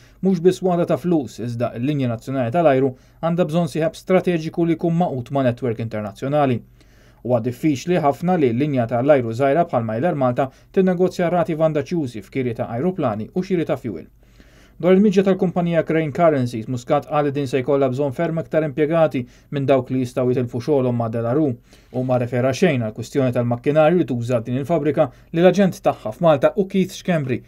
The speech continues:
il-Chief of Staff tal-Prim Ministru. Qal ukoll li minħabba l-espansjoni ekonomika l-pajjiż irid iħares lejn investiment ikbar fl-infrastruttura bħat-toroq, l-elettriku, il-ġbir u rimi ta' skart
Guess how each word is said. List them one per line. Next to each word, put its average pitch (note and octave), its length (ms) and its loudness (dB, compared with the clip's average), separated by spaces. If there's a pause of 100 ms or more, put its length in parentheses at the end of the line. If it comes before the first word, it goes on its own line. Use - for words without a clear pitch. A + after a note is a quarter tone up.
(120)
il-Chief B2+ 320 -8
of D#3+ 160 0
Staff A2 320 -8
tal-Prim A#2 320 -6
Ministru. D3 320 -2 (640)
Qal G3 160 6
ukoll G3+ 240 6
li E3+ 60 2
minħabba C#3+ 320 2
l-espansjoni C3+ 580 2
ekonomika C#3+ 560 2
l-pajjiż B2+ 380 0
irid C3 180 0
iħares B2+ 320 -2
lejn A#2+ 220 -2
investiment C3 580 -4
ikbar C3+ 320 0
fl-infrastruttura C3 840 -2 (340)
bħat-toroq, D#3 600 0
l-elettriku, E3 680 0
il-ġbir B2+ 480 -4
u A2 80 -2
rimi B2 240 0
ta' F#3+ 160 2
skart C3 320 0